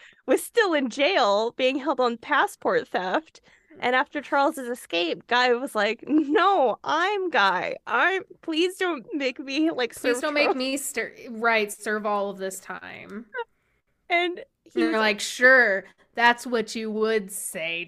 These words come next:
Speaker 1: Yeah,
Speaker 2: Charles.
Speaker 1: e-,
Speaker 2: That's
Speaker 1: exactly.
Speaker 2: what you would say."
Speaker 1: <laughs> Exactly. So he's, like, in this bind, and he's like, "No, for real." But then the guy who was beating him in the original jail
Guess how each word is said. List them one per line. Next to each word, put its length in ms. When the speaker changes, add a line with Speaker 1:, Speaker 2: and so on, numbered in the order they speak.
Speaker 1:
Yeah, 180
Speaker 2:
Charles. 600
Speaker 1:
e-, 100
Speaker 2:
That's 340
Speaker 1:
exactly. 480
Speaker 2:
what 60
you 60
would 400
say." 400
Speaker 1:
<laughs> 80
Exactly. 480
So 160
he's, 180
like, 200
in 240
this 180
bind, 500
and 80
he's 140
like, 180
"No, 400
for 320
real." 420
But 160
then 160
the 100
guy 460
who 160
was 220
beating 460
him 320
in 100
the 140
original 440
jail 520